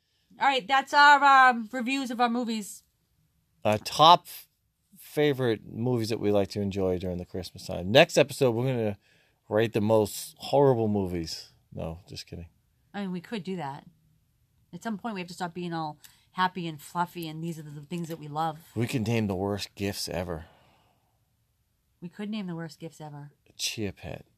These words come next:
Speaker 2: which now is in style.
Speaker 1: No.
Speaker 2: 'Cause when people get Chia Pets now, it's like, "Oh, it's so excited to get
Speaker 1: Honey,
Speaker 2: Chia
Speaker 1: what
Speaker 2: Pet."
Speaker 1: about your, your segments?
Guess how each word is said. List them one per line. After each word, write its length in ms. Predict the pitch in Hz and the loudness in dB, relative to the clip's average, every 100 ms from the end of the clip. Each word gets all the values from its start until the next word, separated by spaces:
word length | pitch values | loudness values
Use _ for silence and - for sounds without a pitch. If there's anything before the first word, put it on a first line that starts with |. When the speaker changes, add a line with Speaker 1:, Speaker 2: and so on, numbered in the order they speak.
| _ | _
Speaker 2:
which 240 | 113 117 117 | -10 -8 -2
now 200 | 107 104 | 0 0
is 120 | 87 | -4
in 60 | 82 | -12
style. 420 | - 82 85 85 _ _ _ _ _ _ 175 160 | -12 -10 -12 -16 _ _ _ _ _ _ -20 -20
Speaker 1:
No. 80 | 156 156 156 156 _ _ 214 _ | -20 -20 -20 -20 _ _ _ _
Speaker 2:
'Cause 140 | 117 | -12
when 100 | 117 | -8
people 220 | 151 151 | -6 -6
get 160 | 127 98 | -6 -8
Chia 240 | - 113 | -8 -8
Pets 280 | 107 95 - | -8 -10 -12
now, 120 | 104 | -14
it's 100 | 95 | -14
like, 80 | 127 | -12
"Oh, 220 | 143 156 156 | -10 -10 -10
it's 160 | 139 | -12
so 80 | 165 | -12
excited 460 | 151 - 156 156 147 | -12 -14 -14 -12 -14
to 60 | |
get 100 | 139 | -10
Speaker 1:
Honey, 160 | 294 330 | -4 -4
Speaker 2:
Chia 60 | 311 | -4
Speaker 1:
what 60 | |
Speaker 2:
Pet." 80 | 330 | -2
Speaker 1:
about 80 | 403 480 | 0 0
your, 200 | 440 262 - _ | -2 -8 -12 _
your 480 | 233 320 339 330 247 | -6 -4 -2 -2 -4
segments? 840 | - 359 349 226 - - - | -6 -6 -4 -6 -8 -14 -18